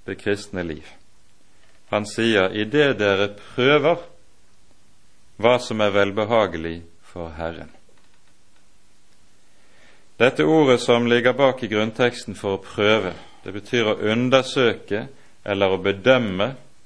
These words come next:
ransake. Og hvorfor brukes dette uttrykket?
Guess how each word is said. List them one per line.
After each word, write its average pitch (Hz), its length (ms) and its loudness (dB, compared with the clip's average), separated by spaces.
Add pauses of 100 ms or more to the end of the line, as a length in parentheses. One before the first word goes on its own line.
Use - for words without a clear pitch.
(240)
ransake. 120 920 0 (1600)
Og 113 160 -6
hvorfor 131 560 2 (320)
brukes 123 500 0
dette 110 300 2
uttrykket? 95 560 -6